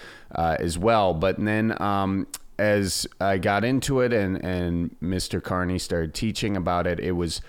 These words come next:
fascinating to see how this book, Hero with a Thousand Faces by Joseph Campbell, which goes through the hero cycle, which is basically just what we are all going through at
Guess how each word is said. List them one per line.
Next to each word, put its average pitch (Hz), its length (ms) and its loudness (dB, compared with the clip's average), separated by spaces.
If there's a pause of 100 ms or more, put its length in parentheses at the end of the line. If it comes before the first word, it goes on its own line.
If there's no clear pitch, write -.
(320)
fascinating 113 760 0
to 87 60 -2
see 95 280 0
how 85 420 0
this 104 260 -2
book, 85 320 -2
Hero 92 200 0
with 98 160 -2
a - 40 -18
Thousand 87 380 -2
Faces 80 360 -4
by 80 140 -4
Joseph 92 380 -4
Campbell, 80 380 -2
which 95 320 -2 (480)
goes 131 380 2
through 131 280 0 (220)
the 110 320 2
hero 147 560 4
cycle, 104 560 0
which 104 220 0
is 101 100 -2
basically 131 560 0
just 110 320 -4 (720)
what 117 280 2
we 127 220 4
are 107 120 2
all 123 340 4
going 110 400 2
through 104 320 2
at - 80 2